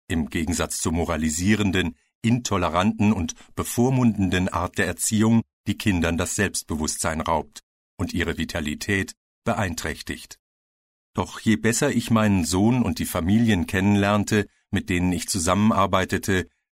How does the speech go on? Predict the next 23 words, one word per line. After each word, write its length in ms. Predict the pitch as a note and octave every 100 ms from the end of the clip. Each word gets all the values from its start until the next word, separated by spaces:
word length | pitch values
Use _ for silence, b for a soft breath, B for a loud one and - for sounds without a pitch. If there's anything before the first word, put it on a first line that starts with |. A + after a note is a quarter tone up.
| _ _
desto 260 | F2+ - F#2
mehr 260 | F#2 A2
begriff 400 | A#2+ A#2 F#2 G2
ich 140 | A2+ -
die 160 | A#2+
Oberflächlichkeit 1000 | A#2+ G2 E2+ - E2+ - E2+ - F2 D#2+
meiner 200 | E2 E2
Überzeugung. 800 | D#2 D#2+ D#2+ - F2 E2 E2 D2 C2+ _ _ _ _ _ _ _ -
Obwohl 360 | - A2 D3+
sich 180 | C#3+ -
die 120 | C3+
Situation 720 | A2 A2 A2+ G#2 - A#2+ D#3
der 120 | G#2+
Kinder 360 | - A#2 A#2 F#2
in 120 | D#2+
Familie 480 | - E2+ G2 C3 A#2+
und 160 | F#2 -
Gesellschaft 720 | D2+ F2 G#2+ - F2+ - - _
in 180 | G#2+
vieler 380 | G2+ - D3 C#3
Hinsicht 400 | G#2 B2 G2+ -
verbessert 480 | - - C#3 - -
hatte, 340 | E2 - D#2+